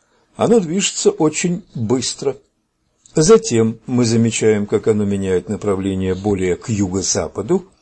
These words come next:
и скрывается за снежной цепью Гумбольдта. Весь лагерь следит за необычным явлением, и ламы шепчут: "Знак Шамбалы". Путешественники, пришедшие из Хотана,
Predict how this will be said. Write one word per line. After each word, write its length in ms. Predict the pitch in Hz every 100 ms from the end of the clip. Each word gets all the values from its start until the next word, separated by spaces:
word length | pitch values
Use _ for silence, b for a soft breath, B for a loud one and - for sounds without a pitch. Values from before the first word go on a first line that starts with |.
| _ _ - - 143
и 100 | 143
скрывается 720 | - 151 190 214 202 - 135
за 140 | 107
снежной 440 | - 113 98 87 90
цепью 580 | - 151 160 143 143 _ _ _
Гумбольдта. 720 | 92 95 135 78 82 - - - _ _ _
Весь 320 | - 120 113 135
лагерь 340 | 143 120 101
следит 380 | - 104 92 92
за 140 | 95
необычным 540 | 92 92 98 - 90 85
явлением, 540 | 92 90 95 80 - b b b -
и 100 | 123
ламы 380 | 113 104 101 113
шепчут: 600 | - 101 - - - _ _ _ _ _
"Знак 600 | - 92 95 95 120 - _ _ _ -
Шамбалы". 680 | - 90 98 131 120 90 - _ _ _ _ - - - - - - - - - _ _ _ _ _ _ _ _ _ _ _ _
Путешественники, 880 | 123 120 110 131 107 - 95 92 101
пришедшие 680 | - 120 117 107 - 107 98
из 240 | - 117
Хотана, 640 | - 107 - 185 160 -